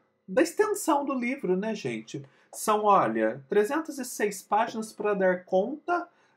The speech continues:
da vida da Violeta e dos seus ao longo de cem anos. Como que a Isabel Allende vai resolver isso? Não sei,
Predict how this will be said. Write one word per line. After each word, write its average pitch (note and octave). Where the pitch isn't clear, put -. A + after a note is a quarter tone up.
da D3+
vida G#3+
da G3+
Violeta F#3
e G#3+
dos F#3
seus G#3+
ao G3
longo G3
de F3+
cem A#3
anos. C#3
Como C4+
que -
a E3
Isabel E3
Allende C#3+
vai D#3
resolver D#3
isso? -
Não C4
sei, F3